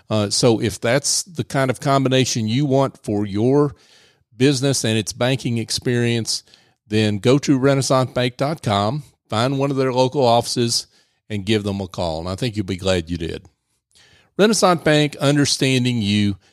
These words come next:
member F D I C. And now I want to welcome an old friend, Becky Berry. Becky is with Becky Berry Career Coaching. She's actually young, but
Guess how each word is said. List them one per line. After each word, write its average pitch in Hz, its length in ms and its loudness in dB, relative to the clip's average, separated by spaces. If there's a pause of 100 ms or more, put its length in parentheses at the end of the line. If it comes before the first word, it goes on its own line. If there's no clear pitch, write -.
(260)
member 101 560 2
F 101 180 -4
D 85 220 -2
I 87 120 0
C. - 440 -6 (1300)
And 156 80 -10
now 285 140 -6
I 254 40 -2
want 180 160 4
to 160 60 2
welcome 139 360 4
an 120 60 2
old 131 260 0
friend, 85 420 -4
Becky 131 280 0
Berry. 90 400 -2 (420)
Becky 117 500 -4
is 117 460 0
with 110 340 0
Becky 120 280 0
Berry 131 340 4
Career 143 500 2
Coaching. 143 640 0 (840)
She's 131 280 -4
actually 113 400 0
young, 85 560 -2 (260)
but 110 340 0